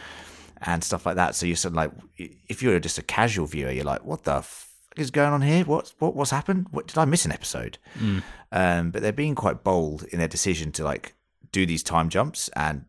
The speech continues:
Speaker 1: we know, and I was saying this to Gaz in the hot takes, that, you know, old Rhaenyra is, is, is coming in about three episodes' time.
Speaker 2: Yeah.
Speaker 1: So we're talking, you're gonna be at least, I reckon the next episode will be a year later. You know, it's gonna keep doing
Speaker 2: Yeah,
Speaker 1: that.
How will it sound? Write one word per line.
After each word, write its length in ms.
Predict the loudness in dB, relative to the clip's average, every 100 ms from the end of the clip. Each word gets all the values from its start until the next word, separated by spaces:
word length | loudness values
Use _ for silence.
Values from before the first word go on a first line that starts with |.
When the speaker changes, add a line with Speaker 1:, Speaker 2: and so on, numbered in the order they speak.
| -4
Speaker 1:
we 140 | 0
know, 440 | 4 6 6 4 0
and 100 | -2
I 60 | -2
was 80 | 0
saying 200 | 2 2
this 180 | -2 -2
to 160 | -4
Gaz 280 | 0 0 0
in 80 | -2
the 60 | -2
hot 140 | -2
takes, 320 | -2 -4 -4
that, 200 | -6 -8 -10 -20 -20 _ _ _ _ -8
you 80 |
know, 180 | -4 -4 0
old 420 | 4 6 4 -2 -10 _ -4
Rhaenyra 400 | 0 2 2 0
is, 180 | -2 -6 -10 _
is, 260 | -8 -8 -8 -8
is 120 | -6
coming 300 | -2 0 0
in 100 | -2
about 260 | 0 -2 -4 _
three 220 | -2 0 0
episodes' 480 | 0 -4 -2 -4
time. 460 | 0 2 4 4 0 -8 _ -8
Speaker 2:
Yeah. 180 | -4 -4
Speaker 1:
So 600 | 0 2 4 4 2 0 -8 _ _ _ 0
we're 120 | 0
talking, 460 | 2 0 0 -2
you're 120 | -2 -2
gonna 160 | -2
be 140 | 0 -2
at 60 |
least, 260 | -2 -4 -6 0
I 100 | 2
reckon 280 | 2 0 -2
the 60 |
next 220 | -2 -4 -6
episode 300 | -4 -4 -4
will 60 |
be 240 | -4 -6 0
a 20 | 4
year 260 | 4 4
later. 360 | -2 -4 -4 -10 _ -20 _ _
You 100 | -4
know, 100 | -2
it's 140 | -2 -2
gonna 180 | -2 -4
keep 380 | -6 -6 -6 -2
doing 280 | 2 4
Speaker 2:
Yeah, 40 |
Speaker 1:
that. 20 | 2